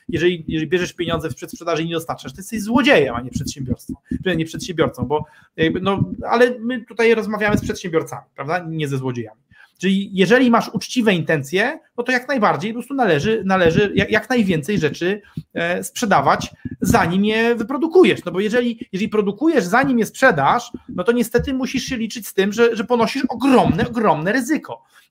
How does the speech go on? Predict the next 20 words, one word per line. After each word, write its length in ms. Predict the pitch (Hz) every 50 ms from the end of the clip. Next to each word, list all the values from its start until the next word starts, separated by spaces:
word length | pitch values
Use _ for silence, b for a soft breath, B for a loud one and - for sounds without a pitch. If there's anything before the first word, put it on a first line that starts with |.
| b
E, 140 | 170 160 175
i 180 | 175 - 190 190
robienie 360 | 185 165 185 247 285 302 269
tego 200 | - 190 165 160
za 100 | 175 175
swoje 460 | - - - - 294 339 285 220 165
pieniądze 720 | - 180 175 170 160 139 131 120 117 143 185 254 311 339 - _ _ _ - - - - - - - - _ _ - _ _ _
to 120 | - 220 247
jest 220 | 294 277 - -
ryzyko, 800 | 247 233 196 220 262 262 240 240 240 240 240 240 240 233 208 190 -
ja 120 | 214 214 214
bym 80 | 214
powiedział, 500 | 220 208 208 202 226 226 226 226 226 175 185 190 196 202 180 - B B B B B _ -
jakoś 260 | 226 240 233 240 -
tam 140 | 240 233 233
uzasadnione, 640 | 226 202 208 - - 190 190 214 208 170 147 131 127
no 80 | 135
bo 260 | 147 165 170 170 170 175 170 160
masz 220 | 170 202 196 - -
fanaberię, 760 | 226 202 185 170 160 185 202 214 214 208 214 214 214 214